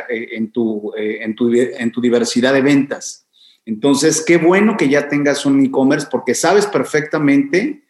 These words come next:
que no es nada fácil vender teniendo tu propia tienda en línea, ¿no? Tienes que invertir muchísimo dinero,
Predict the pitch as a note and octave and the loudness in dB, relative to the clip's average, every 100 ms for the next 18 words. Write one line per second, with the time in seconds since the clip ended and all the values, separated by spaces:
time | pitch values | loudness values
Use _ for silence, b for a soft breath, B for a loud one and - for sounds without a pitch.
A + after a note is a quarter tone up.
0 | _ _ - B2+ D3 E3 F#3 F3 D#3+ E3 | _ _ -2 2 4 4 4 2 2 2
1 | E3+ E3+ E3 D3+ - E3 C#3 A#2+ B2 C3+ | 2 0 0 -2 0 0 2 2 2 2
2 | D#3+ - B2 B2+ C#3+ D#3+ F3 C3 A#2+ B2+ | 0 -2 2 4 4 2 0 -4 0 -2
3 | C3 B2+ C3 C3 C3 C3 C#3+ F#3+ D3+ A2+ | 0 -2 0 2 2 2 0 0 -2 -2
4 | A2+ D#3 F#3+ _ B B B B B C3 | -6 -14 -18 _ B B B B B 0
5 | C#3+ E3 - D#3+ D#3 C#3+ B2 - C#3 C#3+ | 2 2 0 0 2 2 0 2 2 4
6 | C3 C3 F3+ E3+ - F3+ C#3 A#2 C3+ C#3 | 2 2 0 0 2 2 4 4 4 2
7 | E3 A#3 | 2 -2